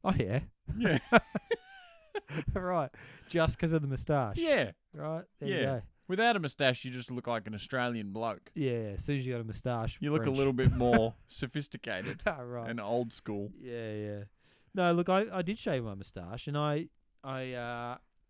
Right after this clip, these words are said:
Speaker 1: I claimed to have done it in, in honour and in solidarity with the paramedics who all have to shave their beards.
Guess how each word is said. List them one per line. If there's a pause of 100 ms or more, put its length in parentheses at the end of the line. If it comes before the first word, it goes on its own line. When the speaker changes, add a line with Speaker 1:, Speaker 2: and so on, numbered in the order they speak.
Speaker 1:
I
claimed (120)
to
have
done
it (260)
in,
in
honour
and
in
solidarity
with
the
paramedics
who
all
have
to
shave
their
beards.